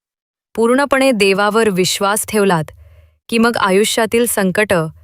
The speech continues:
आपोआप लहान होतात. उदाहरण, जेव्हा मुलगा आईवर विश्वास ठेवतो, तेव्हा तो निश्चिंत होतो.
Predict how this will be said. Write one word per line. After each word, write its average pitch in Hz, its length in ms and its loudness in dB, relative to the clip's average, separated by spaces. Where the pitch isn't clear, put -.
आपोआप 208 440 0
लहान 180 280 0
होतात. 160 400 -6
उदाहरण, 190 500 0
जेव्हा 196 200 0
मुलगा 190 340 2
आईवर 185 460 0
विश्वास 180 520 -2
ठेवतो, 190 480 -2
तेव्हा 233 300 2
तो 330 100 0
निश्चिंत 269 540 0
होतो. 170 440 -2